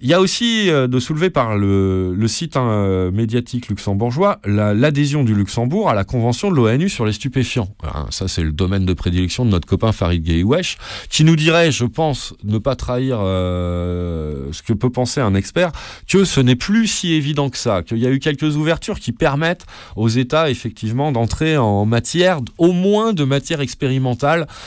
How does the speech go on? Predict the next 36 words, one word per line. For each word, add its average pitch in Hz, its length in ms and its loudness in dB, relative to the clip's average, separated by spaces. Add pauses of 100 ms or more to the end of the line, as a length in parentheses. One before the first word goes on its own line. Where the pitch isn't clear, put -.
(180)
d'une 117 160 4
légalisation, 123 920 2
euh, 110 40 2
du 113 100 -4
cannabis, 123 480 -4
malgré 151 420 0
l'adhésion 147 520 0
à 135 40 2
la 107 120 0
con-, 120 380 0
la 117 120 2
Convention 117 460 -2
de 135 40 2
l'onu 113 300 2
sur - 160 -2
les 101 80 2
stupéfiants. 98 520 -4 (300)
Mais 117 120 4
bon, 123 160 4
effectivement, 135 480 -2
cette 113 260 -4
menace, 131 440 0 (200)
elle 120 200 2
est 143 40 4
réelle, 113 520 0
elle 123 180 -2
existe. 95 520 -4 (380)
Et 101 120 2
donc, 139 360 2
euh, 95 460 2
à 131 120 4
la 131 100 2
fois 120 360 0 (180)
Commission 175 440 0
européenne 143 640 0
et 107 300 -2